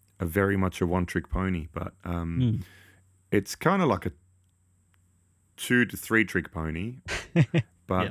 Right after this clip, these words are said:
Speaker 2: Yep.
Speaker 1: um, the clean was, it's quite a nice,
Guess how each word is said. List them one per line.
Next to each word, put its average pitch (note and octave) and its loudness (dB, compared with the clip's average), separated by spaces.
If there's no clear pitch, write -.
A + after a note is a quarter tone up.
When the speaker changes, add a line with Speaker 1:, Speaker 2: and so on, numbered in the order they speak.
Speaker 2:
Yep. - -6
Speaker 1:
um, F2+ 0
the A2 0
clean F#3 2
was, B2+ 2
it's - -8
quite G#3 2
a F#3 2
nice, G#2 0